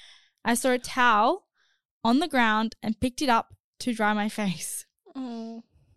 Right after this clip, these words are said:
Speaker 1: Wait, how old was she when this is happening? Twenty-five years ago, so, like, fifteen.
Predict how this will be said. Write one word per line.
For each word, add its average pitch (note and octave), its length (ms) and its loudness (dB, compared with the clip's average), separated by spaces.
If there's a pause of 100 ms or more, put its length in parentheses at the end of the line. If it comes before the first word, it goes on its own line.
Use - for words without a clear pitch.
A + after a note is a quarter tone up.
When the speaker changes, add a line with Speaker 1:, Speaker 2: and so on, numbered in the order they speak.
(200)
Speaker 1:
Wait, A#3+ 360 -4
how C4 240 -4
old G#4 180 -4
was F4 140 -2
she D4+ 180 -6
when D4 180 0
this C#4 120 -2
is C4+ 100 -12
happening? C4+ 540 -2 (1160)
Twenty-five B3 680 0
years G3+ 180 -4
ago, - 220 -8
so, - 160 -12
like, A#3 120 -10
fifteen. - 460 -10